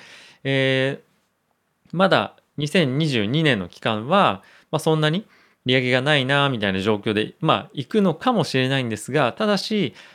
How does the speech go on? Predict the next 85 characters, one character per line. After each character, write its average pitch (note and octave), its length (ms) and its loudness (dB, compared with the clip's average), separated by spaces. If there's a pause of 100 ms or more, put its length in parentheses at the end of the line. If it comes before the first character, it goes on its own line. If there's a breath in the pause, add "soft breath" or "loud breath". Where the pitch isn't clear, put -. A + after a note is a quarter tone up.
(100)
来 B2+ 180 0
年 B2+ 160 -4
で A#2+ 80 -6
す - 120 -14
ね、 G#2 160 -10
雇 C3+ 140 0
用 C3+ 200 2
が、 D#3+ 340 0 (300 soft breath)
ま - 80 -4
あ、 A#2+ 40 -4
し - 100 -6
っ - 20 -14
か B2+ 120 2
り G2+ 80 0
と - 80 -16
回 G#2 180 -2
復 - 160 -12
し - 80 -10
て A2+ 100 -6
き - 80 -16
た A2 100 -6
り A2 80 -10
と A2+ 80 -18
か、 - 160 -20 (240)
ま G3 80 2
あ、 - 20 6
あ F#3+ 40 0
と E3 80 2
は B2+ 40 0
今 C#3 300 -6
後、 C#3 280 -2
今 C#3 200 -4
後 C3+ 80 2
は A#2+ 60 2
で F#2 80 -6
す - 120 -12
ね、 C#3+ 160 -4 (260 loud breath)
バ C3+ 140 2
イ B2+ 40 2
デ A#2+ 100 0
ン A2+ 60 -4
大 A2 160 0
統 A2 160 -2
領 A2 140 -4
が D#3+ 240 2
イ B2+ 100 -4
ン B2+ 40 -4
フ - 80 -6
ラ C3 120 0
の B2+ 60 -2
政 B2 240 -4
策 B2+ 200 -4
っ - 20 -20
て G3+ 100 -6
い A#3+ 40 -2
う - 20 -2
の F3 140 4
を、 F#2 80 -2 (280 loud breath)
ま B2+ 80 -2
あ、 - 40 2
大 A#2 180 2
々 A#2 140 2
的 A2 180 -6
に A2 100 -2
む-、 A2 140 -2
打 G2+ 40 -6
ち - 320 -12
出 A#2+ 120 0
し - 80 -10
て G2 80 -10
い - 40 -18
き - 100 -14
ま F#2+ 80 -6
す - 80 -20
よ A2+ 80 -12
ね。 F#3 160 -6 (360)
で、 F3+ 80 -2
そ G#3+ 180 2
う - 20 2
な B3 80 2
っ A#3+ 80 -4
て F3+ 100 -2
く - 80 -4
る G#2+ 80 0
と、 F#2+ 280 -4